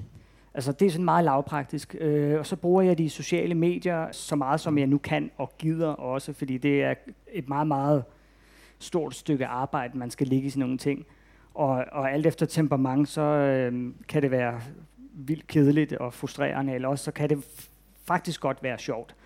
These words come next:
Jeg forsøger at gøre det sure arbejde <laughs> lidt sjovere, og det gør jeg ved blandt andet at inddrage video og lyd og sådan noget også i. Man kan sige, øh, med min nyeste roman, Indgangen, som kom i sytten, der lavede jeg simpelthen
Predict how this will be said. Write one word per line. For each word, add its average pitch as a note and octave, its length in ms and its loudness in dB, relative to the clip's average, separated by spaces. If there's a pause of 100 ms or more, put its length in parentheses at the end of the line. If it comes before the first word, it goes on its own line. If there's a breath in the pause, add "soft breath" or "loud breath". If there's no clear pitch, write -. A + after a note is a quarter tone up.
(140 soft breath)
Jeg D#3 100 -2
forsøger F3 320 2
at E3 80 -2
gøre D#3+ 340 6 (160)
det C#3+ 140 2
sure E3 420 2
arbejde D3 640 0
<laughs> C#3 60 4
lidt C#3+ 100 4
sjovere, D3 440 0 (540 loud breath)
og D#3 120 -2
det E3+ 100 4
gør E3 120 8
jeg D#3+ 200 8
ved D#3 140 8
blandt C#3+ 280 2
andet C#3 380 6
at C#3 140 -2
inddrage C3 600 0 (460)
video C#3 560 2
og B2 260 -4
lyd C#3+ 320 2
og C3 120 -8
sådan C#3 140 -4
noget B2 140 -4
også B2 280 -8
i. C3 140 -8 (360 soft breath)
Man C#3+ 100 -4
kan C3+ 100 -2
sige, D3+ 360 6
øh, C3 260 4 (600 soft breath)
med D#3+ 180 4
min C3+ 500 6
nyeste E3 340 4
roman, D3+ 520 4
Indgangen, D3 800 4
som B2+ 420 -8 (140)
kom B2+ 220 -8
i B2 40 -8
sytten, D#3 500 -2
der D#3+ 160 2
lavede D3+ 380 6
jeg C#3+ 180 4
simpelthen C#3 460 0